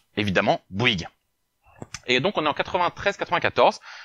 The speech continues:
et ils demandent, bah voilà, vous auriez pas des financements, euh, des projets innovants.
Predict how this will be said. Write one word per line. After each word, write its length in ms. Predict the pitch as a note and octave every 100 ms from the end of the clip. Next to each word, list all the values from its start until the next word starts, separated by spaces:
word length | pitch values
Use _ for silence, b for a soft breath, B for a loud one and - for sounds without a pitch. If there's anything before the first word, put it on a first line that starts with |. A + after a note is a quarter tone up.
| B
et 120 | G#2
ils 100 | A2
demandent, 220 | A2 F3+
bah 120 | C3+ F#2
voilà, 380 | A#2 D3+ F3
vous 120 | D#3+ A2+
auriez 160 | G#2
pas 120 | G2+
des 100 | G#2+
financements, 880 | G#2+ A2 G#2 G2 B2+ B2+ C#3 D3 C#3
euh, 40 | G2+ B B
des 80 | A2
projets 320 | - C3 A#2+
innovants. 480 | A#2 B2 B2+ D3 C3+